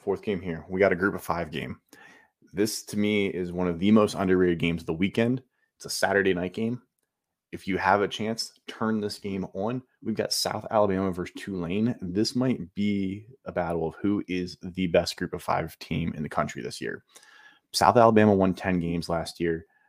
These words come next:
This game is on E S P N U. Tulane is a six and a half point favorite with Michael Pratt back.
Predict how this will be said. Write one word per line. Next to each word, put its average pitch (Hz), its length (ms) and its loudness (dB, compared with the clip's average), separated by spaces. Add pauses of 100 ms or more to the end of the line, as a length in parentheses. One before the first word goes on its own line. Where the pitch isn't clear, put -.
(280)
This - 140 -8
game 107 160 6
is 98 80 6
on 85 180 2
E 101 140 6
S 95 100 4
P - 220 -8
N 82 160 -4
U. 101 420 2 (920)
Tulane 123 360 6
is 117 120 8
a 101 80 2
six - 260 0
and 117 80 2
a 113 40 0
half 113 220 2
point 107 220 -2
favorite 113 420 2
with 95 120 -4
Michael 98 260 0
Pratt - 380 0
back. - 340 -8